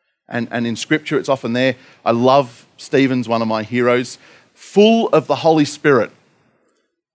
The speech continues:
he went in and, and gave a serve to, uh, to the reg-, religious leaders of the time and got stoned for it." But it refers to his face being radiant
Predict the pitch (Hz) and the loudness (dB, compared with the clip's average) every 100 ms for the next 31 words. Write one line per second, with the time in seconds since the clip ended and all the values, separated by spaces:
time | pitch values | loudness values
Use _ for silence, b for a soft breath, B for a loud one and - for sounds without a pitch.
0 | _ - 120 139 139 135 127 120 117 104 | _ -4 0 2 2 0 -2 -4 -6 -8
1 | 117 127 113 107 127 120 - 139 135 117 | -8 -6 -6 -2 -2 -2 -4 0 0 -2
2 | - 123 117 117 113 - 143 120 123 120 | -2 0 2 2 0 0 -4 -2 -2 -4
3 | 107 127 131 120 110 117 113 110 107 110 | -6 -2 -2 -4 -4 -4 -4 -6 -8 -10
4 | 120 117 113 107 101 - - - 131 127 | -6 -6 -6 -8 -14 -16 -10 -4 -4 -4
5 | 95 92 _ _ B B B - 147 220 | -6 -10 _ _ B B B 2 2 -2
6 | - _ b b - 147 139 185 220 214 | -10 _ b b -2 -2 0 4 4 2
7 | - 143 123 - 185 185 - 175 156 135 | -4 -8 -6 -2 0 -2 -4 -4 -2 0
8 | 143 143 123 90 | 2 0 -4 -8